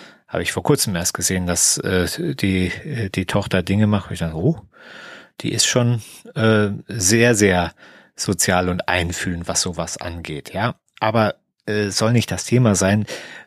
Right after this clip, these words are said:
Für mich war nur die Begrifflichkeit ein bisschen schwierig, weil ich mir gedacht habe, so, hm,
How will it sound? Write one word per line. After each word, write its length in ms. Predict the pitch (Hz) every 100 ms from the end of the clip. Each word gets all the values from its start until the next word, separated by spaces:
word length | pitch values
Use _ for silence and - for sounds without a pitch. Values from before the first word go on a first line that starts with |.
| _
Für 220 | - 104
mich 340 | 107 131 -
war 140 | 113 113
nur 240 | 113 107
die 140 | -
Begrifflichkeit 840 | 95 95 - 175 - 196 - 190 -
ein 100 | 90
bisschen 340 | 92 - 90
schwierig, 560 | 87 - 87 87 87 -
weil 140 | 92
ich 100 | 95
mir 140 | 101 90
gedacht 280 | 82 - -
habe, 140 | -
so, 180 | - 80
hm, 200 | - 98